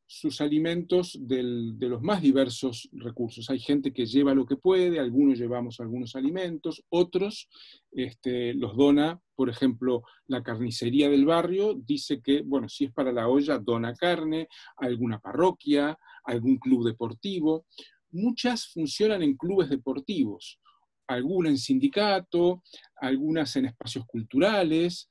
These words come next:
Eh, Uruguay es un país que tiene una gran, eh, red organizativa de clubes deportivos, de clubes sociales, y entonces, eh, en torno a la olla, que es tres o cuatro veces a la semana,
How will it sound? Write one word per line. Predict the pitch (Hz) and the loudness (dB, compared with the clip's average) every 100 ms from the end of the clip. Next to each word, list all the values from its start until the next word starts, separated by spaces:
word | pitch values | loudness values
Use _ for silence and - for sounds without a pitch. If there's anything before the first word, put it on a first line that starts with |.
| _ _ _ | _ _ _
Eh, | 151 147 139 139 | -2 0 2 2
Uruguay | 143 147 151 180 | 4 4 4 2
es | 180 - | 2 -4
un | 147 | -2
país | 151 151 175 - | 2 4 2 0
que | - | -2
tiene | 135 143 151 | 2 6 6
una | 143 | 6
gran, | 123 139 165 190 196 208 _ _ _ - | 4 4 4 2 -2 -8 _ _ _ -8
eh, | 135 120 117 110 | -4 -2 -4 -4
red | 117 170 180 165 | 2 8 8 6
organizativa | 147 127 131 120 123 120 156 156 143 | 2 2 0 0 -6 -4 0 2 2
de | 123 | 0
clubes | 113 131 135 120 | 0 4 4 4
deportivos, | 117 113 113 160 165 151 131 120 | -6 -8 -8 -6 0 2 2 2
de | 120 | -6
clubes | 123 117 117 | -6 -6 -8
sociales, | - - 170 156 143 143 139 - _ - - | -12 -2 0 2 4 2 2 -6 _ -20 -18
y | - | -2
entonces, | 156 175 175 175 | -2 0 -4 -4
eh, | 170 165 | -4 2
en | 135 | 2
torno | 143 143 143 | 2 2 4
a | |
la | 135 139 | 4 4
olla, | 156 139 156 | 4 2 -4
que | - | -6
es | 113 - - | -12 -14 -12
tres | 127 127 120 | -8 -8 -10
o | |
cuatro | 117 123 123 | -10 -8 -6
veces | 127 135 - | -6 -8 -8
a | |
la | 135 | -8
semana, | 135 147 151 156 170 | -4 -4 -2 -2 -6